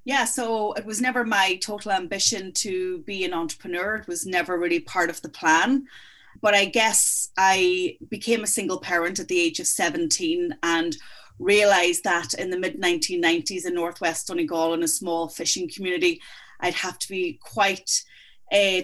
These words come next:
tenacious and, uh, lean into my grit to continue to be a parent and go back to school, which is exactly what I did,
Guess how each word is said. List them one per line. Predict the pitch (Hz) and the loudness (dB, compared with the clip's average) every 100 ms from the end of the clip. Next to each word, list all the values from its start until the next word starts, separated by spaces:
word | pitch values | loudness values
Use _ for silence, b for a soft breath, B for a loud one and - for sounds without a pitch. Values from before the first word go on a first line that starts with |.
| - | 0
tenacious | - 226 214 220 233 - 180 - - - B B 190 | 0 2 4 4 6 4 2 0 -2 -4 B B -2
and, | 185 175 - - | 0 0 -2 -2
uh, | 185 180 - - - | 0 0 -2 -10 -6
lean | 220 214 208 | -2 0 0
into | 196 185 220 | 0 0 2
my | 202 175 | 4 2
grit | 156 185 190 - - - B B B | 2 0 0 0 -4 -4 B B B
to | - 214 196 185 180 | 0 0 2 2 0
continue | - 196 220 202 | -4 -4 -4 -4
to | 196 | -4
be | 196 | -2
a | 185 | -4
parent | - 175 180 185 - | -2 -2 0 0 0
and | 196 185 | 0 0
go | 165 | 0
back | 175 - | 0 -2
to | - | -4
school, | - 214 190 170 - - - - - - - | -2 -2 -2 -4 -10 -20 -20 -20 -16 -14 -6
which | 196 | -4
is | 190 185 | -2 -2
exactly | 151 202 180 - 190 | 0 0 0 -2 -2
what | 175 180 175 | 0 2 2
I | 170 | 2
did, | 160 175 165 | 0 0 0